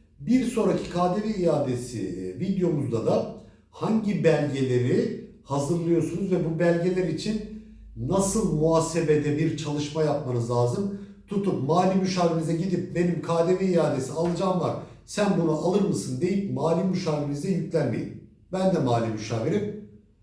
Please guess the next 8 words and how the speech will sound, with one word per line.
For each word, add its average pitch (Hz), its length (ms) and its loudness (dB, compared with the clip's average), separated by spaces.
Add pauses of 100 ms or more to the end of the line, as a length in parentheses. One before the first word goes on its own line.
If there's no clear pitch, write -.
(100)
Ee, 117 360 0 (840)
bundan 165 520 0
dolayı 160 300 2
diğer 156 280 2
meslektaşlarımı 143 840 -4
bu 156 120 -4
konuda 156 260 -2
koruyorum. 147 580 0